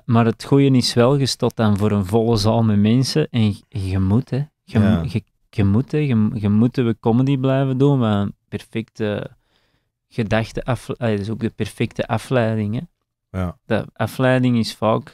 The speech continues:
Speaker 1: dat is misschien een tip voor mensen met angst, maar
Speaker 2: Mhm.
Speaker 1: het is, het is, het is een open deur, maar het is echt, afleiding is superveel, hè.
Speaker 2: Mhm.
Speaker 1: Als ik nu 's nachts over een grote brug moet wandelen, wat voor mij de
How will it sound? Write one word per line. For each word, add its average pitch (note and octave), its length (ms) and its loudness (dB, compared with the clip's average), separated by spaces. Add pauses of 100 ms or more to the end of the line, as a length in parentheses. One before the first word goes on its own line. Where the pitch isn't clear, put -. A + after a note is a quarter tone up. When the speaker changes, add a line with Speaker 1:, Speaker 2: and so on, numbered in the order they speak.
Speaker 1:
dat A2+ 120 -2
is G#2+ 160 -6
misschien A2 320 0
een G2+ 140 -2
tip - 220 -2
voor - 160 -2
mensen A2 380 0
met A2 200 0
angst, B2 360 -2
maar G#2 180 0 (180)
Speaker 2:
Mhm. G2+ 220 2 (420)
Speaker 1:
het - 120 -12
is, - 140 -16
het G3+ 100 -16
is, G2+ 180 -8
het - 120 -16
is G2+ 120 -4
een G2+ 120 -2
open G#2 300 -2
deur, A#2+ 220 2
maar D3 120 0
het - 140 -8
is A2+ 240 -6
echt, - 360 -6
afleiding C3 800 0
is - 240 -2
superveel, A#2 640 0
hè. B2 100 0 (180)
Speaker 2:
Mhm. G2+ 260 0
Speaker 1:
Als A2 160 -2
ik A2+ 140 -4
nu A#2+ 220 4
's - 100 -2
nachts B2 320 0
over B2+ 260 2
een A2 140 2
grote A2 380 0
brug A2 280 -2
moet C#3+ 200 0
wandelen, C#3 440 2
wat G#2+ 140 0
voor F#2 180 -6
mij G2+ 200 -2
de G#2 60 -2